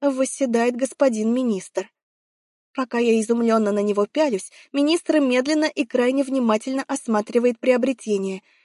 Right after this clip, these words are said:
Впрочем, как и раньше, его глаза выглядят так безразлично, что моё удивление от его поступка растёт в геометрической прогрессии. «Покажи, что ты умеешь.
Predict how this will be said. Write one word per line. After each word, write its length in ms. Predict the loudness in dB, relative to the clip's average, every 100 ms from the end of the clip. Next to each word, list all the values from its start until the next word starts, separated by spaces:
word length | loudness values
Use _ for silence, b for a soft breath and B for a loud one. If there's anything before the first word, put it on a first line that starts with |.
| _ _
Впрочем, 440 | _ 0 2 2
как 180 | 2 4
и 40 |
раньше, 500 | 4 4 2 0 -2 -2
его 260 | -2 0 0
глаза 440 | -2 -4 2 2
выглядят 460 | 2 2 0 0 -2 _
так 160 | -2 -2
безразлично, 800 | 0 0 2 4 2 2 -4 -6 B B
что 220 | -4 0
моё 280 | 2 2 0
удивление 680 | 0 0 0 0 0 -2 -2
от 180 | -6 -2
его 160 | 0 2
поступка 600 | 0 -4 -4 -6 -4 -8 _ _ 0
растёт 440 | 2 2 0 -2
в 60 | 0
геометрической 720 | 0 2 0 -2 -4 -2 -2
прогрессии. 720 | 0 0 0 0 0 -4 -4 _ _ _ _ _ _ _ _ _ _ _ _
«Покажи, 520 | 0 2 4 2 2 0
что 240 | 2 0
ты 180 | 2 2
умеешь. 640 | 4 2 0 -2 -8 -20